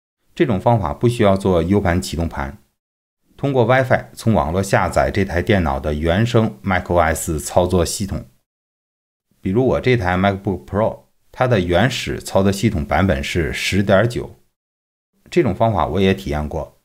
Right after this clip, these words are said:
下载速度相当慢，相当耗时间。具体操作步骤，请致电苹果客服。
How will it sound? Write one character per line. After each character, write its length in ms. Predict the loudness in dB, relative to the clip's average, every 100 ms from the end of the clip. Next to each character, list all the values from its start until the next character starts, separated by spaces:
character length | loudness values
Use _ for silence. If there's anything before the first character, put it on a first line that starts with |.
| _ _
下 280 | -2 0 0
载 180 | -4 -4
速 200 | 0 0
度 160 | 0
相 280 | -2 0 2
当 140 | 2 0
慢， 280 | -2 -6 _ _ _ _
相 260 | -4 -2
当 140 | 0 0
耗 180 | -2
时 160 | -2 -8
间。 300 | -8 -8 -10 _ _ _ _ _ _
具 200 | 0 0
体 220 | 0 -4
操 220 | -4 -2 2
作 100 | 2
步 160 | 0
骤， 240 | -4 -8 -12
请 320 | -12 -8 -8 -4
致 160 | 0
电 240 | 2 0 -2
苹 220 | -4 -4
果 160 | -4
客 180 | -6 -8
服。 340 | -8 -10 -12